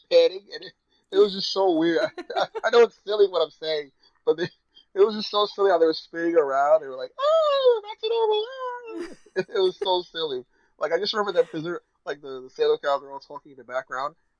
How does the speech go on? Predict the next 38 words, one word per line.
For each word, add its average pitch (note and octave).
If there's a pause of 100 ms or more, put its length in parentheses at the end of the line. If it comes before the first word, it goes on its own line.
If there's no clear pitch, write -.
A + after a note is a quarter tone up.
and C#3
then C#3
the C#3
others D#3
are, D3
like, C#3+
you D#3+
see, F#3+ (180)
they're, D#3
they're D3+
talking G3+
in G#3
the E3+
foreground, C3 (400)
and D3
in D3
the D3
<laughs> C#3
background, F3 (380)
you E3
see F#3
them E3+
two E3
holding F3+
your E3
hands D#3+
and D3+
they're D3
skating D#3
and C#3+
spinning D#3
around, -
ah! -
Ah! A#4
Like, G3
back E3
and D#3+
forth. D#3+